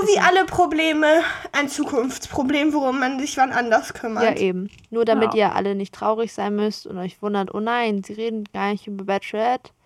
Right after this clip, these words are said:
Speaker 2: Wie können sie nur?“ Doch, doch. Kommt noch, kommt noch.
Speaker 3: Ja.
Speaker 1: Mhm.
Speaker 3: Vielleicht das First World Problem auch, aber
Speaker 2: Ja.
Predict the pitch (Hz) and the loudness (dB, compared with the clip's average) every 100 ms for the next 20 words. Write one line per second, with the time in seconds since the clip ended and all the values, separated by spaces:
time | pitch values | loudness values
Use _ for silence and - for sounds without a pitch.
0 | _ - - _ - 285 285 285 226 202 | _ -20 -20 _ -12 -6 -4 -4 -4 -4
1 | 185 185 226 - 170 180 - - - 185 | -2 0 0 0 -2 -2 -4 -18 -10 -8
2 | 175 175 170 - 180 175 175 - _ _ | -6 -8 -8 -10 -10 -10 -10 -14 _ _
3 | _ _ _ _ _ - 214 - _ _ | _ _ _ _ _ -8 -6 -6 _ _
4 | - 247 233 220 208 214 - 214 - 208 | -16 -8 0 0 0 -6 -2 -2 0 -4
5 | 202 - 214 214 202 208 214 214 214 214 | -2 -6 -6 -6 -6 -8 -8 -10 -6 -6
6 | 196 214 | -6 -8